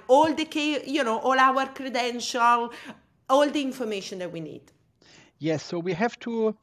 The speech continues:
Speaker 2: in our case, we, um, separate our I D wallet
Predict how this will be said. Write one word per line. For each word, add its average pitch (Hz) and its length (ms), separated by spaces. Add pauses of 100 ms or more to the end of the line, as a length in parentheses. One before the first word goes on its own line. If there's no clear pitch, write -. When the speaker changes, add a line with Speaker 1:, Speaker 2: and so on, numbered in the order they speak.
(340)
Speaker 2:
in - 140
our 226 500
case, 202 400
we, 185 300 (280)
um, 156 560
separate 214 640 (380)
our 165 260
I 156 160
D 160 300
wallet 208 360